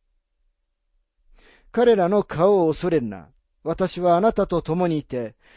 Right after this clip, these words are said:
あなたを救い出すからだ。主の蜜げ。」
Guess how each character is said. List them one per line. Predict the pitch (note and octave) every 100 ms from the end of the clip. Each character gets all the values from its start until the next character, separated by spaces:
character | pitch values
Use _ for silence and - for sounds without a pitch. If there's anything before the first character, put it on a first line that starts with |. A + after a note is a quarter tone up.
| _
あ | - F3
な | A3
た | G3 F#3
を | D#3
救 | - - A3
い |
出 | F3
す | E3
か | -
ら | G#2
だ。 | - A2 _ _ _ _ _ _ _
主 | - A#3
の | A#3 D#3+
蜜 | D3 -
げ。」 | F#2